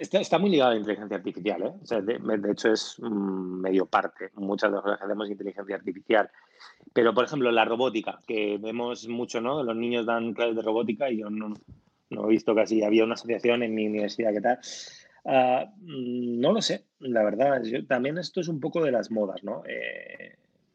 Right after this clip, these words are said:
en el mercado ahora la inteligencia artificial es muy atractiva porque ha dado bastantes beneficios y todo va por allá. Y creo que eso lo marca todo, pero quizás dentro de diez años sea, sea otra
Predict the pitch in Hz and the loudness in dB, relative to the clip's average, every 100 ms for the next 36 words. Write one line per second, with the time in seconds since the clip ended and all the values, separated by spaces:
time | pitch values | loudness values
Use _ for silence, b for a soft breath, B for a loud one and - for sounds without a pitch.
0 | _ _ _ - 104 104 98 117 123 127 | _ _ _ -10 -6 -2 2 4 6 4
1 | 123 117 - 113 107 101 113 113 98 98 | 2 -2 -2 -4 -4 -4 -4 -2 -2 -4
2 | - 135 151 202 - b b b _ _ | 0 2 4 2 -4 b b b _ _
3 | 107 98 90 107 101 98 98 101 104 104 | 0 2 2 2 2 2 2 2 4 4
4 | 101 101 104 107 - 107 104 104 101 127 | 4 2 2 0 -2 -4 -2 -2 -4 -6
5 | - 143 147 120 98 107 107 107 101 98 | 0 -2 0 -2 -2 -2 0 0 -2 0
6 | 107 113 - _ _ _ _ _ _ _ | 2 2 -2 _ _ _ _ _ _ _
7 | _ _ _ _ 127 123 127 131 127 113 | _ _ _ _ 0 4 4 4 2 2
8 | 101 101 - 120 113 90 _ _ 110 101 | 0 0 2 2 2 -2 _ _ 0 0
9 | 101 95 98 95 95 95 95 95 95 95 | 0 0 0 0 -2 -4 -6 -6 -8 -8
10 | 98 - 101 107 107 107 113 110 - 107 | -12 -12 -6 -4 -2 -2 0 0 -2 -4
11 | 110 107 117 107 101 104 - 107 101 90 | -4 -2 0 0 0 -4 -2 2 2 -2